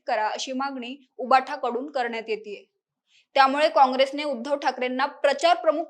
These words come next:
पदाची जबाबदारी दिलीय. आता काँग्रेस आणि शरद पवार गटाचे नेते उद्धव ठाकरेंच्या नेतृत्वाखाली विधानसभा निवडणुकीच्या रॅली आणि प्रचार सभांमध्ये काम करणार आहेत.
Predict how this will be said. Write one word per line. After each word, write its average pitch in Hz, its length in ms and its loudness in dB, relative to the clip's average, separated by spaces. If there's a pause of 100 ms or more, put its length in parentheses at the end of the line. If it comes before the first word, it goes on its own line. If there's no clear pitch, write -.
पदाची 254 340 0
जबाबदारी 214 520 -4
दिलीय. 196 340 -10 (640)
आता 311 220 6
काँग्रेस 294 600 4
आणि 277 180 0
शरद 277 280 2
पवार 294 340 0
गटाचे 262 420 0
नेते 262 360 -4
उद्धव 247 400 -4
ठाकरेंच्या 254 500 -6
नेतृत्वाखाली 254 800 -8 (300)
विधानसभा 302 680 -2
निवडणुकीच्या 254 680 -2
रॅली 247 400 -2
आणि 233 240 -6
प्रचार 254 380 -2
सभांमध्ये 240 640 -10
काम 220 300 -4
करणार 208 340 -10
आहेत. 196 180 -18